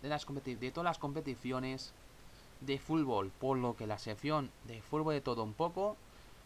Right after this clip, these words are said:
una sección que arrasa en mi blog principal, volverá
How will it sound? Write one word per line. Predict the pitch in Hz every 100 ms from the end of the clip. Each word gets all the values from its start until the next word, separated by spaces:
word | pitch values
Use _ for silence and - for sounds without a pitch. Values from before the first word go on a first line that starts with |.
| - - -
una | 180 196
sección | 180 147 151 135
que | 120 123 -
arrasa | 120 135 156 160 - 110 92 - - -
en | 117 123
mi |
blog | 139 160
principal, | 131 120 120 170 220 214 - - - 117
volverá | 123 131 131 127 156 190